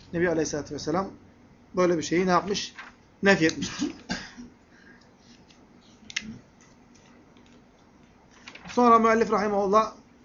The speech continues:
diyor ki, "Zade Muslim, ve la nev'a ve la gule." Ve la nev'a ve la gule. Burada Müslim'in rivayetinde aslında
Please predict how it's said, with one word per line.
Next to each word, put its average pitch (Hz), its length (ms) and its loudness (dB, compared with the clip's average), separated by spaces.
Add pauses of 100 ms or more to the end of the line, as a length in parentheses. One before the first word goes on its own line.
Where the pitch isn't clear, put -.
(180)
diyor 220 160 2
ki, 180 100 -2
"Zade 226 420 10
Muslim, 226 560 6 (880)
ve 247 220 10
la 240 240 10
nev'a 247 680 12 (200)
ve 240 220 10
la 233 200 10
gule." 214 600 10 (1160)
Ve 180 160 4
la 170 160 4
nev'a 196 500 2 (720)
ve 185 180 4
la 185 360 4 (1000)
gule. 170 640 6 (2000)
Burada 233 400 4 (800)
Müslim'in 226 520 2
rivayetinde 214 760 2
aslında 190 560 0